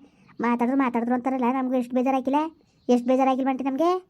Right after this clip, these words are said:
ಅಯ್ಯೋ, ಕಾಣೆ ಕಣವ, ಅದೇನ್ ನಿಮ್ ಮನೆ ಜನಗಳು ವಿಚಿತ್ರವೇ ಅರ್ಥ ಆಯ್ಕಿಲ್ಲ.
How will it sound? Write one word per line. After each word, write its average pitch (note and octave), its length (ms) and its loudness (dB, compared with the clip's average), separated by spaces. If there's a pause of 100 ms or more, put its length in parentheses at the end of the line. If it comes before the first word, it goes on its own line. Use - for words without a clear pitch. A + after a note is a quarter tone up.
(240)
ಅಯ್ಯೋ, E4+ 420 0
ಕಾಣೆ E4+ 340 4
ಕಣವ, E4+ 300 0
ಅದೇನ್ D#4 360 2
ನಿಮ್ E4 120 2
ಮನೆ C#4 220 2
ಜನಗಳು C#4 420 4
ವಿಚಿತ್ರವೇ C4 400 -2
ಅರ್ಥ C4 220 0
ಆಯ್ಕಿಲ್ಲ. B3 300 -2